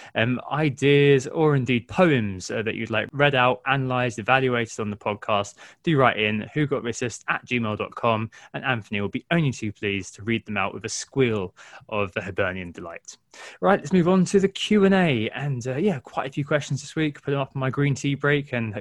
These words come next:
quite a few people got in, so well done to you. Uh, let's start off with the fixtures fix. So our good friend, uh, Aaron Boyle is wildcarding and wants to know which fixtures we're eyeing up over the next six. Uh, so Wes sent, sent us a message earlier saying, "Please let me go first. Please, please let me go first." I'm guessing there's a lot of killer insight here.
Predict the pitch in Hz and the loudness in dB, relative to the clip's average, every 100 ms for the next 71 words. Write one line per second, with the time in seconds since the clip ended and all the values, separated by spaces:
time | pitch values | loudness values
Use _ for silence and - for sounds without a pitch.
0 | - 139 131 123 110 127 123 131 135 123 | -8 -8 -8 -8 -4 -2 -2 -4 -4 -2
1 | 123 131 135 - 156 254 247 - - - | 0 0 0 -2 -2 0 -4 -10 -18 -2
2 | 139 135 156 147 - 180 175 175 - 156 | 0 0 -2 -6 -2 -2 -2 -6 -6 -10
3 | 170 - 208 - 170 139 - - - - | -10 -6 -6 -4 -6 -6 -4 -4 -4 -12
4 | 143 - 147 151 139 117 151 - 160 156 | -6 0 4 4 4 2 -2 2 2 4
5 | 139 127 123 123 - 156 160 135 147 165 | 2 2 2 0 0 2 2 2 2 2
6 | 123 98 - 135 - 151 165 151 - 113 | 2 0 -6 -12 -4 2 2 2 0 -2
7 | 95 90 - _ - - 101 110 - 113 | -2 -8 -14 _ -20 -14 -10 -10 -10 -6
8 | 107 104 120 - - 120 - 117 101 - | -4 -2 -4 -6 -10 -12 -12 -16 -14 -10
9 | 107 104 104 101 - 104 107 98 95 98 | -6 -4 -6 -8 -4 -2 -2 -6 -8 -10
10 | - - - 95 - - - - - 110 | -10 -10 -8 -8 -12 -18 -20 -20 -4 -4
11 | 110 127 123 160 - 156 160 139 143 143 | 0 -2 2 0 0 -2 -6 -4 -2 0
12 | 147 143 113 123 135 240 226 180 196 170 | 2 2 0 -2 0 2 2 2 2 4
13 | 165 151 - 175 196 196 165 151 - 143 | 4 2 0 -2 0 0 0 -2 2 0
14 | - 113 135 139 117 101 123 107 - 151 | 0 -2 -2 -2 -6 -2 -2 -2 -2 0
15 | 127 123 113 120 110 107 110 110 | 2 2 0 0 0 0 0 -2